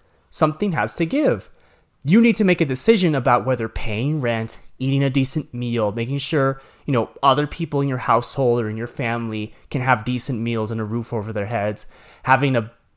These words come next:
bare minimum healthy social life, whether that's what you want to do, that's what you have to do,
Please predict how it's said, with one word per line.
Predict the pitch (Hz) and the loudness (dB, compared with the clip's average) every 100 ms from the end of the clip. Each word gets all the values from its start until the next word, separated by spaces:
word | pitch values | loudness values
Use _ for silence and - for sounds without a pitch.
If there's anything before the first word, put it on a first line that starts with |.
| - | -2
bare | 131 127 131 | 2 2 2
minimum | 127 131 131 120 120 - | 0 -2 0 -2 -4 -4
healthy | - 131 123 - 120 | 4 4 4 0 -4
social | - - 120 - 131 | -2 0 0 0 -4
life, | 107 104 104 - - _ _ _ - - - | 0 0 0 -6 -20 _ _ _ -18 -16 -6
whether | 160 151 143 131 123 - _ _ _ _ _ _ _ - | 4 4 6 2 0 -6 _ _ _ _ _ _ _ -14
that's | 127 151 170 180 | 0 4 6 4
what | 151 139 | -2 0
you | 131 | 0
want | 113 101 | 0 -2
to | |
do, | 98 101 92 101 _ - | -4 -6 -6 -10 _ 0
that's | 143 - | 0 2
what | 147 | -4
you | 135 | -2
have | 120 143 143 | 4 4 4
to | 135 | -4
do, | 98 92 90 | -6 -8 -8